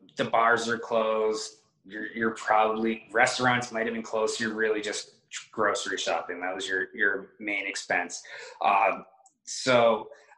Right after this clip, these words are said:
what I don't like to do, and it's because I don't enjoy it, I don't like to audit people's fun and say, "You, you can't spend money here or there," right? So,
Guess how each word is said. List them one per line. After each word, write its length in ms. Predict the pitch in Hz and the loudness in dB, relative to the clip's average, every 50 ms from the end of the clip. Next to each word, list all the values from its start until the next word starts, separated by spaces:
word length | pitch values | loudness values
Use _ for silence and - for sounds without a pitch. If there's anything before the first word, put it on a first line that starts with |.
| _ _ | _ _
what 240 | 120 113 117 113 110 117 | -6 0 2 2 4 4
I 100 | 139 151 | 4 4
don't 200 | 180 170 143 - | 4 4 2 0
like 240 | 127 127 131 131 - - - | 0 -2 -2 -2 -6 -12 -14
to 120 | 117 110 | -14 -10
do, 360 | 110 120 123 127 135 131 127 - 117 | -6 -4 -4 -2 -4 -6 -8 -10 -8
and 80 | 113 | -6
it's 320 | 110 104 - - - - - | -6 -6 -6 -10 -12 -12 -12
because 360 | - 107 - - 127 120 120 | -12 -8 -2 0 0 2 2
I 100 | 120 113 | 2 2
don't 280 | 113 120 120 120 - - | 2 2 2 0 -2 -8
enjoy 400 | 110 101 95 - 107 107 117 135 | -10 -10 -4 -2 0 4 4 6
it, 260 | 160 170 - - - - - _ _ _ _ _ _ _ _ | 6 4 4 2 -2 -10 -18 _ _ _ _ _ _ _ _
I 220 | - 113 113 110 - | 0 0 0 0 -2
don't 360 | - 135 135 147 156 151 - - | 0 2 4 4 4 2 0 -2
like 280 | 127 123 123 123 - - - - | 0 0 0 -2 -4 -6 -2 0
to 320 | 127 117 113 113 110 - - _ _ _ - | 2 4 4 2 2 -2 -8 _ _ _ 2
audit 380 | 110 107 107 107 110 110 107 - - | 4 4 6 4 4 2 0 -4 -8
people's 680 | - 104 104 104 - 104 104 104 101 - - - - - - - - - - | -8 -8 -8 -4 -2 0 0 0 0 -2 -6 -8 -8 -10 -10 -10 -12 0 2
fun 300 | - 98 92 87 85 82 - - _ _ _ _ _ _ | 4 4 4 2 0 -4 -10 -16 _ _ _ _ _ _
and 160 | 110 104 95 | -2 -2 -2
say, 560 | - - - 110 104 101 98 98 95 95 92 - - _ _ _ _ _ _ _ _ _ _ _ _ _ _ _ _ _ _ _ _ _ _ _ _ | -2 2 4 4 6 6 6 4 2 0 -2 -6 -12 _ _ _ _ _ _ _ _ _ _ _ _ _ _ _ _ _ _ _ _ _ _ _ _
"You, 220 | 107 107 110 110 110 - _ _ _ _ _ _ _ _ _ _ _ _ _ _ _ _ _ _ _ _ _ _ - | -12 -10 -10 -10 -10 -12 _ _ _ _ _ _ _ _ _ _ _ _ _ _ _ _ _ _ _ _ _ _ -6
you 140 | 127 120 | -6 -4
can't 280 | - - 147 139 131 127 | -4 -2 0 0 0 -2
spend 320 | - - 131 123 120 117 | 0 0 2 2 2 2
money 220 | 113 113 113 113 110 | 2 2 2 2 0
here 400 | 110 - 113 113 110 110 104 104 | -2 0 0 2 2 2 2 0
or 40 | 95 | 0
there," 240 | 95 92 90 87 | 0 0 0 0
right? 320 | 90 98 101 110 120 110 - - - - - | 0 0 0 0 -2 -4 -8 -12 -16 -16 -10
So, 520 | - - - 135 131 123 117 117 113 - | -8 -4 2 4 6 6 6 6 4 0